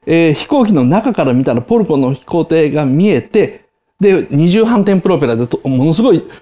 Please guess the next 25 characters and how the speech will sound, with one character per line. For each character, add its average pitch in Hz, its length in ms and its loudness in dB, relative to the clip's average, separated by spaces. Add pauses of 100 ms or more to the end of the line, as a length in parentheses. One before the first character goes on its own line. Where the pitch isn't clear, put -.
(160)
超 269 260 0
航 170 280 0
空 180 200 0
を 151 80 0
で 117 100 0
す - 140 -6
ね、 117 200 -2
音 269 200 2
速 269 260 -2
以 277 160 0
上 214 160 2
で 113 80 -2
飛 156 120 0
ん 170 40 4
で 185 80 2
る 202 100 0
わ 156 80 2
け 160 100 2
で 123 100 0
す 180 120 -6
ね、 202 80 0
こ 127 120 0
い 117 40 -2
つ - 80 -8
は。 - 80 -8